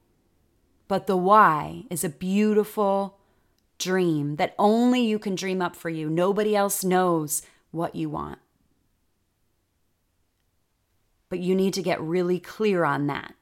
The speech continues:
so you can then make it come true, right? All right. I hope this helps. I hope this inspires you.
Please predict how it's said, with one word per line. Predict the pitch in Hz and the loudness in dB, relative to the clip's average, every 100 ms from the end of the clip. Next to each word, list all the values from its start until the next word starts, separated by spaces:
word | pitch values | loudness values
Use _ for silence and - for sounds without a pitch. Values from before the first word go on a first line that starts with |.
| _ | _
so | - 175 | -8 -6
you | 156 | -4
can | - 160 | -2 -2
then | 165 165 156 156 - | 0 0 -2 -4 -6
make | 165 151 - | -6 -6 -8
it | |
come | - 147 139 | -14 -12 -12
true, | - 143 139 | -10 -10 -10
right? | 127 139 170 - _ _ _ _ _ _ _ _ _ _ _ - | -10 -10 -10 -14 _ _ _ _ _ _ _ _ _ _ _ -6
All | 185 | 0
right. | 180 165 - - | 0 -2 -10 -6
I | 208 | 0
hope | 214 - | 2 4
this | 240 226 | 2 2
helps. | 214 220 | 2 2
I | 233 | 0
hope | 190 214 214 | 2 0 0
this | 226 | -2
inspires | 202 175 - 185 196 196 185 | -4 -4 -2 0 0 -4 -2
you. | 226 254 320 | -2 -2 -4